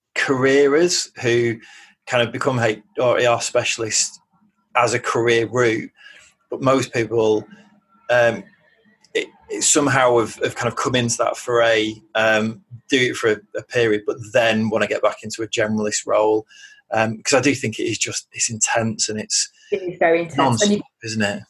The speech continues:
Speaker 2: you sort of, um, hit the nail on the head by the volume. So it's the volume. You've got to, making one mistake could l-, cost the business a lot of money. You could end up in a tribunal. Um, the cases can be quite complicated. So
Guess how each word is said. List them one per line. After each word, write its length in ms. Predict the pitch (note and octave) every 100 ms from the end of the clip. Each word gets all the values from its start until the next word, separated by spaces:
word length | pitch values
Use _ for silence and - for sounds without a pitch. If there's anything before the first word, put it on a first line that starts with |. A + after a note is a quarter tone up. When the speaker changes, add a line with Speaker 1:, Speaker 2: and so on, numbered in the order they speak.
| G3+ - _ _ -
Speaker 2:
you 100 | G#3
sort 220 | - A#3+
of, 220 | G3+ -
um, 260 | F#3 F3+ G#3
hit 200 | A3 G3+
the 60 |
nail 240 | F#3+ F#3 F3+
on 100 | F3
the 60 |
head 340 | F3+ F#3 F3 -
by 260 | F3 E3 E3+
the 140 | F3
volume. 560 | D#3+ E3+ E3 E3+ F#3+ A#3+
So 120 | G#3+
it's 180 | - -
the 200 | E3 D#3+
volume. 800 | G3 F#3+ E3+ D#3+ F3+ F3+ A#3 B3+ -
You've 220 | F#3 -
got 260 | F#3 - -
to, 220 | F#3+ F3 - _ _ _ - G3+ F#3
making 440 | A3+ A3+ - A3
one 180 | G#3 G3
mistake 460 | G3+ - F#3 F3
could 180 | - E3
l-, 180 | F3+ F3+ -
cost 360 | - - - -
the 60 |
business 460 | - F#3 F#3 - - -
a 140 | F3+
lot 400 | - - - -
of 80 | -
money. 260 | F3+ F#3+ G3
You 140 | F#3+
could 140 | F#3 F#3
end 160 | F3+
up 140 | F3+ -
in 40 |
a 60 | F3
tribunal. 960 | - F3 E3+ C4 C4 B3+ B3+ B3+ B3+ - - - -
Um, 360 | F3+ F3+ F3 -
the 80 | -
cases 380 | - F3+ - E3
can 180 | - E3+
be 60 |
quite 320 | - F3 E3+
complicated. 920 | - A#3+ A#3 - - G#3 - G#3 G3+ G3+ - - -
So 420 | - G#3 G3+ G3